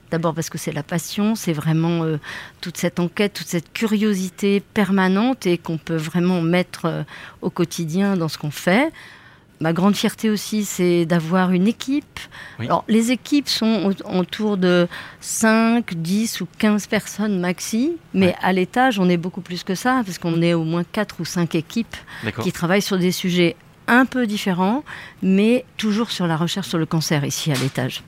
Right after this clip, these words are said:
Speaker 1: Une autre, euh, fierté, une autre motivation, euh, que j'ai, c'est aussi de former des jeunes.
Speaker 2: C'est important pour toi, ça, le fait de se dire que, voilà, tu, il y a un passage de relais ?
Speaker 1: C'est très important, enfin, ça fait partie de nos missions de chercheurs au C N R S de toute façon, mais c'est très important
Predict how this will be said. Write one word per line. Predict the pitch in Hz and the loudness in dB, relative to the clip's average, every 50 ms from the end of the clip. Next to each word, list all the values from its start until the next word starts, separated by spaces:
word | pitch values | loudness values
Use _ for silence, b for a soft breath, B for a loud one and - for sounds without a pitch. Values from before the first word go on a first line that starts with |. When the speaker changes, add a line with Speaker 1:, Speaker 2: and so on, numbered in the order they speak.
| - _ - | -18 _ -6
Speaker 1:
Une | 254 247 220 285 | -2 0 2 2
autre, | 311 294 - - 254 | 0 0 0 2 4
euh, | 233 233 226 214 208 208 208 | 6 6 6 6 6 4 4
fierté, | 214 - - 233 220 - - 302 320 | 4 2 2 0 0 0 2 2 4
une | 302 247 240 | 6 6 4
autre | 254 233 262 | 4 4 2
motivation, | 254 254 214 - 247 220 220 208 - - - 226 226 226 226 208 | 2 2 2 0 0 2 2 2 0 0 -2 0 2 2 2 2
euh, | 185 175 180 | 2 2 0
que | 180 - 180 180 | -2 -2 -2 0
j'ai, | 165 175 202 262 320 - B B B B B B B B | 0 2 0 0 -2 -6 B B B B B B B B
c'est | - 202 | 2 2
aussi | 208 196 - - 277 262 | 2 2 2 0 0 0
de | 196 196 196 | 2 0 -2
former | - - - 247 208 214 233 233 240 262 262 - - - - - - | 0 0 0 2 2 4 4 4 4 2 0 -2 -8 -20 -20 -8 -2
des | 156 180 | 0 0
jeunes. | 170 180 202 190 175 165 151 - - - - | 2 2 2 2 2 0 0 -4 -8 -14 -10
Speaker 2:
C'est | - - 143 | -4 0 0
important | 123 - 127 - 165 160 | 0 0 -2 -4 -6 -6
pour | - 139 123 | -6 -6 -8
toi, | 131 151 156 | -6 -6 -4
ça, | - 147 151 | -2 -2 0
le | 147 139 120 | 0 0 0
fait | - 151 139 | 0 0 0
de | - | 0
se | 139 | 0
dire | 127 117 143 151 - | 0 0 -2 -2 -2
que, | - 131 127 127 120 117 107 B B B B B B B | -2 -2 -2 -2 -2 -4 -6 B B B B B B B
voilà, | 113 120 120 | 2 2 2
tu, | - - 113 | 0 -2 -6
il | 107 98 | -4 -2
y | 104 | -2
a | 98 | -2
un | 92 92 92 92 95 98 - 101 123 | -2 -4 -4 -6 -8 -8 -10 -8 -4
passage | - 143 - - 135 127 117 | -4 -2 -2 0 -2 -2 0
de | 123 | 0
relais ? | 110 107 113 123 156 - b b b | -2 -2 -2 -4 -6 -10 b b b
Speaker 1:
C'est | b - 175 - | b -8 -6 -4
très | - - 202 185 | -2 0 2 2
important, | 190 170 175 151 - 302 | 2 2 0 -2 0 0
enfin, | 311 - 220 165 | 0 2 0 0
ça | - 170 | 0 0
fait | 143 165 | -2 -2
partie | - - 143 - - 196 | -2 -2 -4 -4 -2 -2
de | 165 | 0
nos | 170 165 165 | 0 2 2
missions | 170 175 180 170 - - - 185 180 175 | 2 2 0 0 -2 -2 -2 0 0 0
de | 160 147 143 135 | 0 0 -2 -2
chercheurs | - - 143 - - 165 139 | -2 -4 -4 -4 -4 -4 -4
au | 151 143 | -4 -4
C | - - 151 | -4 -2 -2
N | 165 185 | 0 0
R | 190 | 0
S | 269 294 247 | 0 0 0
de | - 285 | -2 -4
toute | - 185 - | -4 -4 -4
façon, | - 175 170 - 285 311 - B B B B B B B B - | -2 -2 -2 0 -2 -2 -4 B B B B B B B B 0
mais | 185 185 | 2 2
c'est | 175 - 196 175 - | 2 2 0 -2 -2
très | - - 285 285 269 262 | 0 2 4 4 6 6
important | 247 233 - 226 196 - - - 240 247 269 311 | 4 4 2 0 -2 -4 -2 0 0 2 2 2